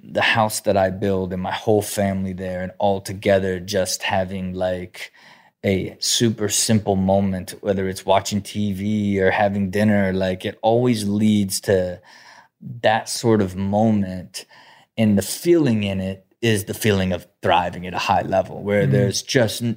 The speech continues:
Speaker 1: there's, there's very little worry and you are as light as a feather living in true earthly happiness. You know
Speaker 2: Mm.
Speaker 1: what I mean?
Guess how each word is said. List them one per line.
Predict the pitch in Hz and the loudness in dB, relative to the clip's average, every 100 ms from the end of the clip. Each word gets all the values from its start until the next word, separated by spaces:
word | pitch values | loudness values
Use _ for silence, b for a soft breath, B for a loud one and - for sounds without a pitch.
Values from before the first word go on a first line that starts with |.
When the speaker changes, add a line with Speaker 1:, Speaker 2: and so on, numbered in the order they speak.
| 131 | 2
Speaker 1:
there's, | 110 101 95 - | 2 2 0 -8
there's | - 107 101 98 92 - | -2 2 2 0 -2 -6
very | 107 120 131 123 | -2 2 2 2
little | 107 117 120 104 | 2 2 4 2
worry | 98 110 113 113 104 | 2 2 4 4 4
and | 98 98 | 0 0
you | 101 | 0
are | 98 95 | 0 0
as | 92 87 | -4 -12
light | 87 98 104 | -2 2 2
as | 98 | -2
a | 101 | -6
feather | - 104 95 90 87 85 B B B B B | -4 0 0 0 -10 -12 B B B B B
living | 98 110 104 101 | 2 2 4 0
in | 92 92 | -2 -4
true | - - 113 104 98 92 90 - b b b b b - | -6 0 2 2 0 -4 -10 -16 b b b b b 2
earthly | 143 196 - 95 92 | 2 2 -2 -2 0
happiness. | 90 98 92 95 95 90 - - | 2 2 2 -2 -6 -6 -6 -6
You | - 196 | -4 0
know | 139 | 2
Speaker 2:
Mm. | 131 123 117 | 4 0 -4
Speaker 1:
what | |
I | 113 | -14
mean? | - | -20